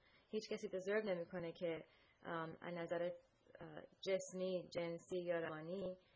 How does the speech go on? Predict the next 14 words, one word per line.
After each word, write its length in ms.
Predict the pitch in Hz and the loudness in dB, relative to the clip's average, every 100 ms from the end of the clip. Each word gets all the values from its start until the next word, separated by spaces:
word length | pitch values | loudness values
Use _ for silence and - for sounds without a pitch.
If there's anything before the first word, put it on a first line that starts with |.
| - _ - | -20 _ -2
تحقیر 460 | 196 185 - 196 | -2 0 0 0
بشه 480 | 196 185 190 175 175 - 151 | 2 0 4 2 2 -6 -6
و 260 | 160 156 - | -4 -4 -4
اذیت 440 | 165 160 160 156 | -4 -2 -2 -2
بشه. 240 | - - - _ _ _ _ _ _ - - - - - _ _ _ _ _ _ _ _ _ - _ - | -8 -12 -14 _ _ _ _ _ _ -20 -20 -20 -20 -20 _ _ _ _ _ _ _ _ _ -20 _ -6
بعد، 340 | 202 196 190 | -2 0 0
آه، 260 | 190 185 180 | 2 4 2
فرد 320 | 180 202 202 | 0 -2 0
آزاردیده 640 | 190 185 185 180 180 185 185 | 0 2 2 2 2 2 2
باید 460 | 180 175 180 180 | 0 4 4 2
کاری 280 | - 202 202 | -4 -4 -2
برای 320 | 185 180 185 | 2 4 4
تحریک 760 | 185 185 175 175 190 - - - | 2 -6 -6 -6 -6 -6 -14 -6
و 120 | 185 | -6